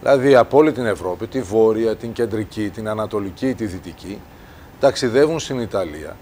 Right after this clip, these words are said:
κάνουν μια διανυκτέρευση, τρώνε αυτό που λέγαμε πριν για το τι σημαίνει να μην είσαι η, ε, το λιμάνι επιβίβασης.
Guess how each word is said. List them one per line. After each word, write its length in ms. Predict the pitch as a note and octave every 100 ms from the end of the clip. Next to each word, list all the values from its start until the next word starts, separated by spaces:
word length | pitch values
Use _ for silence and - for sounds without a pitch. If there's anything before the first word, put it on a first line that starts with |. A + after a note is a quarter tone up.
| - - -
κάνουν 260 | - B2+ C#3
μια 180 | C3+ A2+
διανυκτέρευση, 920 | A#2 C3 B2 - A#2+ A2 G2+ - G#2+
τρώνε 360 | - A#2 A2 A2
αυτό 240 | G#2 B2+
που 160 | A2 A2
λέγαμε 340 | A2+ A2 A2
πριν 220 | G#2 A2 G#2+
για 120 | G#2+
το 120 | G#2+
τι 140 | - A#2+
σημαίνει 540 | - A2+ A2 A2 G#2+
να 160 | A2 C#3
μην 260 | D3+ C3+
είσαι 440 | B2 A2 - F#2 - - - - - - -
η, 440 | E2+ G2 F#2+ F2+ - -
ε, 40 | D#2+ E2 F2 - -
το 120 | - B2
λιμάνι 720 | B2 B2 B2+ B2 A2 G2+ E2 - -
επιβίβασης. 960 | G#2+ A2+ G2 G2+ F2+ F2 A2 A#2+ -